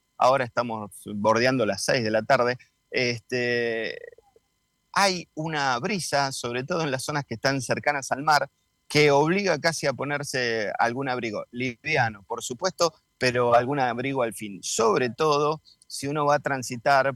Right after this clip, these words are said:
por algunas zonas como las que les comentaba ayer, la zona del pueblo de Lusail, eh, que tiene un bulevar de más o menos dos kilómetros de largo, completamente refrigerado.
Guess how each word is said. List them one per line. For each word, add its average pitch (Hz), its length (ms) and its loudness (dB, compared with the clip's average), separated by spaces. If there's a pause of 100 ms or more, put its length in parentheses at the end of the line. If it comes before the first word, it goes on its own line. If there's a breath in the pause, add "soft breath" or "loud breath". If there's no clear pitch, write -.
por 110 220 -2
algunas 127 340 -4
zonas 143 320 -6
como 104 200 -8
las 101 160 -4
que 98 180 -8
les 92 160 -6
comentaba 107 540 4
ayer, 135 400 4
la 101 160 0
zona 110 440 -4
del 98 540 -6 (140)
pueblo 127 340 2
de 104 120 -4
Lusail, 135 500 0 (360)
eh, 120 360 0
que 123 120 -4
tiene 165 320 -2
un 147 220 -2
bulevar 139 540 0
de 117 100 -8
más 139 240 -10
o 135 60 -10
menos 139 520 -6
dos 160 320 0
kilómetros 127 680 0
de 107 100 -10
largo, 123 520 4 (300)
completamente 156 1300 -2
refrigerado. 107 880 -2